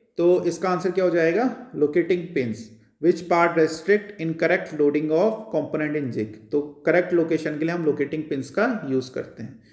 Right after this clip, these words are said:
अगले question फिर से figure बेस है, इस jig का प्रकार क्या है, आपको jig का नाम बताना है। तो ये है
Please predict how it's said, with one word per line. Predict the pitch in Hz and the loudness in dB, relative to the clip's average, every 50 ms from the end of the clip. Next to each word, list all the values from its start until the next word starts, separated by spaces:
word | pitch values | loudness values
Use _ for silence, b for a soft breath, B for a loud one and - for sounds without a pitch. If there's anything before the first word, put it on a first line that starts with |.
| b b b b b b b b | b b b b b b b b
अगले | - 156 175 196 202 | 2 4 6 6 6
question | 190 196 180 185 196 190 185 | 6 4 4 2 0 -2 -2
फिर | 185 190 165 | -2 -4 -2
से | - 202 185 | -2 -2 -2
figure | 185 185 170 185 180 | -2 0 0 0 2
बेस | 175 180 175 170 175 | 2 2 2 2 0
है, | 190 190 202 202 - - - | -2 -2 -2 -4 -4 0 2
इस | 180 202 160 - | 2 2 4 4
jig | 170 170 170 - | 2 2 2 2
का | 202 190 | -2 -2
प्रकार | 185 - 156 143 151 147 143 147 - | 0 0 -2 0 2 2 2 2 0
क्या | - 147 131 | 0 0 0
है, | 123 123 - | 0 -4 -4
आपको | - 135 143 147 - - - 190 208 208 | -2 -2 -2 -2 -2 0 4 4 4 4
jig | 196 - 160 156 - | 4 0 -4 -4 -2
का | - 170 160 | -2 -2 0
नाम | 151 143 151 156 | 0 -2 -2 0
बताना | 156 151 - 160 160 160 160 | -2 -2 -2 -2 0 0 0
है। | 160 175 202 220 - B B B B B - | -2 -2 -4 -6 -8 B B B B B -4
तो | - 160 | -2 2
ये | 156 160 160 | 4 4 4
है | 165 202 208 165 | 6 4 2 0